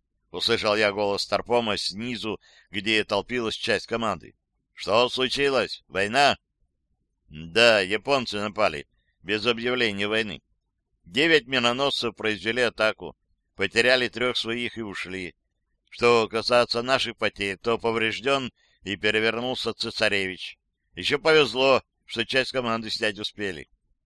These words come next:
Повреждены самоходными минами «Пересвет» и «Паллада». А вот в море в погоне выходят «Навик» и «Аскольд», но поздно, японцы ушли. Да, с Севастополя семафорят, что понять ничего не могут,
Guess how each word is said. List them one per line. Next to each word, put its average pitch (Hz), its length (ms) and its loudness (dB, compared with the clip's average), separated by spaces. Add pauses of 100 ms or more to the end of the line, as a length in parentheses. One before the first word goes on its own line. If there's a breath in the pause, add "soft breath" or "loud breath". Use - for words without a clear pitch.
(380)
Повреждены 120 640 2
самоходными 127 680 0
минами 120 480 -2 (280)
«Пересвет» 113 540 0
и 120 60 -6
«Паллада». 98 720 2 (560)
А 107 120 2
вот 170 180 2
в 156 60 -4
море 156 360 2
в 135 40 -8
погоне 151 420 2
выходят 143 500 0
«Навик» 127 480 -2
и 131 100 -2
«Аскольд», 135 680 0 (140)
но 127 320 2
поздно, 147 560 0 (240)
японцы 117 520 0
ушли. 113 460 -8 (800)
Да, 160 380 8
с - 40 -10
Севастополя 156 720 2
семафорят, 139 640 0 (380 soft breath)
что 131 300 2
понять 139 440 4
ничего 139 320 -4
не 147 80 0
могут, 135 420 0